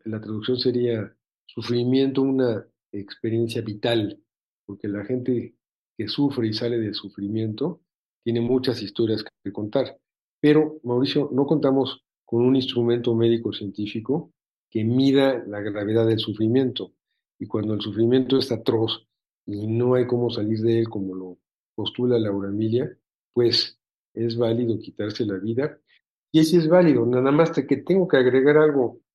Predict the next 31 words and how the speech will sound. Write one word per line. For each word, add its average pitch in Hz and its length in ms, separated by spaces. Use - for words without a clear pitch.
Yo 147 180
fui 196 140
amigo 170 540
del 117 200
gran 135 300
Luis 135 240
Villoro, 135 640
el 110 140
filósofo. 120 580
Él 135 300
decía, 131 400
"Sí, 202 340
yo 170 160
valoro 165 400
la 135 100
autonomía 117 520
y 135 80
entiendo 131 320
muy 131 180
bien 131 180
el 120 60
suicidio", 120 640
pero 127 180
él 131 60
decía 131 480
que - 140
cuando 117 240
tú 160 120
ejerces 175 360
tu 135 100
autonomía, 123 800